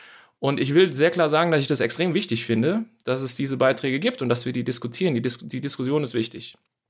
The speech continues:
Aber, und wir hatten ja das auch schon jetzt quasi im, im Gespräch erwähnt, ich will das mal nochmal ein bisschen klarer machen, die nukleare Eskalation ist natürlich das, was da primär im Raum steht. Also es gibt eben so diese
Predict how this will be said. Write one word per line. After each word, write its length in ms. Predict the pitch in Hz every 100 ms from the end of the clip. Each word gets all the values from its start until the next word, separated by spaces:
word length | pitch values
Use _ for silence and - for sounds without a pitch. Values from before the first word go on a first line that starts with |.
| _
Aber, 480 | 123 131 180 226 208
und 140 | 135 127
wir 100 | 127
hatten 220 | - 139
ja 100 | 123
das 140 | 120
auch 140 | 117 -
schon 180 | 143
jetzt 160 | 123 120
quasi 300 | 135 127 127
im, 560 | - - - - - -
im 220 | 135 131
Gespräch 580 | 127 - 143 131 - -
erwähnt, 520 | 107 110 127 185 208 - - - - - _
ich 220 | - 123 143
will 120 | 147
das 100 | 135
mal 80 | 127
nochmal 200 | 120 113
ein 80 |
bisschen 160 | 107 110
klarer 260 | 123 139 160
machen, 300 | 156 165 165 - - -
die 80 | 135
nukleare 400 | 156 165 139 120
Eskalation 540 | 135 139 123 131 151
ist 80 | 156
natürlich 280 | 131 131 -
das, 180 | 117
was 120 | - -
da 60 |
primär 440 | 120 139 131 139 107
im 100 | 107
Raum 260 | - -
steht. 380 | - - - -
Also 220 | 117 113
es 120 | 113
gibt 280 | - 151 -
eben 280 | 135 131 139
so 140 | 131 131
diese 540 | 127 117 113 110